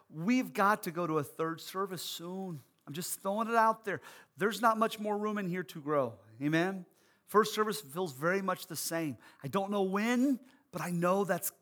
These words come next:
coming. Why? 'Cause we want people to know that they can get a drink from the well. We're not gonna shut the well off and become an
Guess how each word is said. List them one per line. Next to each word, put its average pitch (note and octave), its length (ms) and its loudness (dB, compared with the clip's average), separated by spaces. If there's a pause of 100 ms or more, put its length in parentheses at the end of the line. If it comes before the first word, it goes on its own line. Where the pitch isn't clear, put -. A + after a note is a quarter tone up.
(140)
coming. G#3 500 0
Why? E3 340 6
'Cause F#3 220 -6
we F#3 100 -4
want G#3+ 260 -4
people G3 420 -6
to - 160 -10
know F3 400 0 (240)
that C#3 120 -6
they E3+ 120 2
can D3+ 160 -4
get D3 200 -2
a F3 80 -2
drink C3+ 440 -6
from A#2+ 220 -8
the C3 100 -4
well. C3+ 600 -2 (380)
We're C#3 160 2
not E3 160 6
gonna G3+ 100 -2
shut - 460 2
the G#3+ 100 8
well G3 380 6
off G3 560 8 (260)
and D#3 120 -2
become F3+ 320 0
an F#3+ 100 0